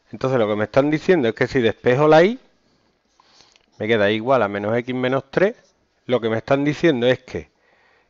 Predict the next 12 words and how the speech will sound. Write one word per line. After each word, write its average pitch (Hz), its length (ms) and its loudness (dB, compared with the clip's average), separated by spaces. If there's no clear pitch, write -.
el 120 320 2
número 170 320 2
que 165 100 0
hay 165 40 4
delante 165 380 2
de 165 100 6
la 175 160 6
x 190 320 2
es 208 80 0
menos 131 380 -2
uno 160 240 -2
partido 160 580 0